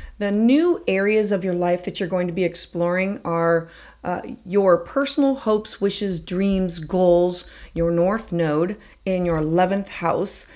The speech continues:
is the direction in which Aries you're supposed to be going after, and finding liberation and finding a balance between, uh, this eclipse that's occurring in your fifth house. The fifth house is what brings joy to you.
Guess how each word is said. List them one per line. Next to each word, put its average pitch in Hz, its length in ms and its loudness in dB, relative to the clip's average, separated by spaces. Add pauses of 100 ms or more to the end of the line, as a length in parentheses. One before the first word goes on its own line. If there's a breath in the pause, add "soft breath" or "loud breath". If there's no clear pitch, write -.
(120 loud breath)
is 175 220 0
the 175 140 -6
direction 165 560 0
in 196 120 0
which - 380 -6
Aries 180 500 2
you're 175 200 0
supposed 175 340 -4
to - 60 -16
be 175 80 -4
going 160 460 0
after, 185 580 0 (340 loud breath)
and 196 460 -2
finding 247 640 2
liberation 190 840 0
and 180 240 -6
finding 214 500 -2
a 180 60 -2
balance 180 760 -2
between, 175 640 -6 (360 loud breath)
uh, 180 280 -4
this 202 280 0
eclipse - 540 0
that's 196 180 -8
occurring 185 400 -2
in 175 100 0
your 175 100 0
fifth 175 320 -6
house. - 420 -4 (380 loud breath)
The 208 100 -2
fifth 233 300 -4
house 190 400 0
is 180 340 -6
what 180 260 -2
brings 180 320 -4
joy 165 240 4
to 160 80 -2
you. 95 260 -4